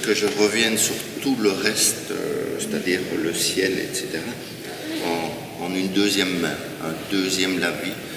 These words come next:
par-dessus ce qui va être fait, de façon à assouplir le côté plus dur, plus contrasté,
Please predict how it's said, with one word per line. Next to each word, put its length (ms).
par-dessus 500
ce 140
qui 100
va 160
être 180
fait, 200
de 80
façon 360
à 200
assouplir 840
le 120
côté 480
plus 160
dur, 400
plus 200
contrasté, 880